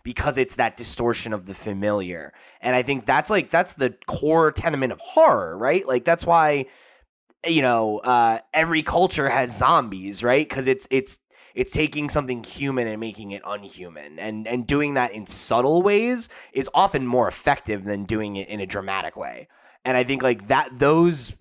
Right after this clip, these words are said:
quiet, horrific moments were the things that, like, really, really struck a chord with me.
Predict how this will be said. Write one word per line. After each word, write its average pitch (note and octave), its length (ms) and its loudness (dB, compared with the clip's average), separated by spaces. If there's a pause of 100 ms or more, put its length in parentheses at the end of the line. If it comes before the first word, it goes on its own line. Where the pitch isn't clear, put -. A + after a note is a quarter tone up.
(120)
quiet, C3 640 2 (720)
horrific C3 640 2
moments G#2+ 440 -4
were G#2+ 120 -6
the G#2 80 -8
things G#2+ 280 -10
that, G2 220 -12
like, G#2 160 -8
really, G#2+ 460 -4
really F#2+ 260 -6
struck G2 260 -6
a F#2+ 60 -14
chord G#2 280 -6
with F#2+ 180 -10
me. F#2+ 240 -10